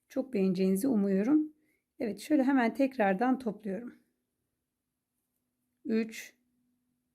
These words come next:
dört ve beş. Beş tane topladım yine. Bir,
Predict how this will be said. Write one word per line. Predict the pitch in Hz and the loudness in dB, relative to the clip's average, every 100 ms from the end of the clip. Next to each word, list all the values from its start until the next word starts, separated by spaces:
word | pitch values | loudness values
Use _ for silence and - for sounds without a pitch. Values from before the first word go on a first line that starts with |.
| _ _ _ _ _ _ _ _ _ _ - | _ _ _ _ _ _ _ _ _ _ 0
dört | 240 254 - 220 | 0 0 -2 -2
ve | 233 269 262 _ _ - | 0 0 -6 _ _ -6
beş. | 190 - - - _ _ _ _ _ _ _ _ - | -6 -6 -14 -18 _ _ _ _ _ _ _ _ 2
Beş | 320 302 | 2 2
tane | - 175 214 - | -2 -4 -4 -6
topladım | 262 262 254 240 240 | -6 0 -2 0 -2
yine. | 240 240 240 240 _ _ _ _ _ _ _ _ _ _ _ _ _ _ _ _ _ _ _ | 0 0 -2 -4 _ _ _ _ _ _ _ _ _ _ _ _ _ _ _ _ _ _ _
Bir, | 233 220 220 254 - - - | -2 2 2 0 -8 -16 -20